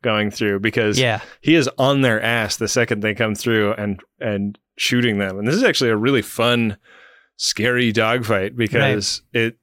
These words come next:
Speaker 1: there's some mechanics at play that we've never seen before. He's using his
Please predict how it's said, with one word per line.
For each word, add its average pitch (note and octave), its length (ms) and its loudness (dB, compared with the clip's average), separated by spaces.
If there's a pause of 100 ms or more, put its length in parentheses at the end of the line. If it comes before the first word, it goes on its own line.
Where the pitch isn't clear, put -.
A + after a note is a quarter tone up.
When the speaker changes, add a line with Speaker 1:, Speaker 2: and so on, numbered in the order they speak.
Speaker 1:
there's A#2 260 -2
some A#2 340 0
mechanics C3 540 0
at C#3 160 0
play C#3+ 180 4
that C#3+ 100 2
we've A#2 180 0
never B2+ 180 2
seen C3 260 2
before. C#3 320 2
He's A#2+ 180 2
using A#2 360 2
his G#2 520 0